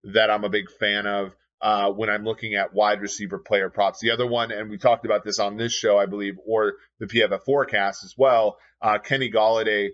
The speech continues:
I, I think the market is a little too high on Kadarius Toney and his impact. Um, Daniel Jones, the last three starts he had last season, every single one of them after he came back from injury,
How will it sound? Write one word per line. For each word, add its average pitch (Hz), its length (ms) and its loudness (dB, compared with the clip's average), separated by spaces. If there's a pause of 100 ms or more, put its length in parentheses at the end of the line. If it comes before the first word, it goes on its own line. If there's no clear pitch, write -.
(300)
I, 110 180 0
I 127 140 -6
think 143 400 -8
the 131 100 0
market 120 560 0
is 110 140 -10
a 113 60 -2
little 113 300 -4
too 117 180 -6
high 110 260 2
on 101 60 -10
Kadarius 104 520 -2
Toney 127 360 -2
and 101 160 -12
his 117 220 -6
impact. 120 460 -4 (380)
Um, 101 540 0
Daniel 131 400 0
Jones, 123 340 -4
the 110 80 -2
last 110 380 2
three 113 140 -6
starts 110 340 0
he 104 100 -4
had 101 180 0
last 101 280 -2
season, 104 380 -6 (300)
every 127 300 4
single 120 300 -4
one 113 160 2
of 110 60 -4
them 107 120 -4
after 101 220 -2
he 104 100 -4
came 107 200 -6
back 104 200 2
from 104 140 -12
injury, 101 420 -6